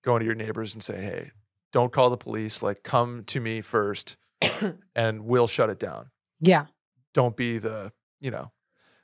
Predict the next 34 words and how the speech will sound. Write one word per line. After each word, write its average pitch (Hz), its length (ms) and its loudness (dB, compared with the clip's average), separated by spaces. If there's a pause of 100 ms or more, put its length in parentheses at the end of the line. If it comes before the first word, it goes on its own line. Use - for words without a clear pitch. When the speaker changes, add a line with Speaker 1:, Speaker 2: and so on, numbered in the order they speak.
(200)
Speaker 1:
d-, - 80 -12 (160)
don't 131 180 2
be 127 80 -2
the 110 100 -6
narc 104 380 -8
on 50 120 -12
it, - 80 -18 (360)
please. - 480 -2 (480)
Uh, 147 60 2
that's 185 220 2
the 175 60 -4
same 185 180 0
kind 170 100 4
of 139 80 0
thing 160 140 -2
here. 139 160 0
Like, 90 180 -4 (220)
don't 165 200 6
go 185 140 6
to 175 60 2
the 175 100 0
apartment 135 380 4
complex. 123 560 2
Don't 151 260 0
go 160 180 6
to 147 60 4
the 131 220 2
leasing 123 360 -2
office. 117 380 -6
Don't 143 240 -2
go 151 100 2
to 143 80 4
the 123 80 -2
cops. - 540 -2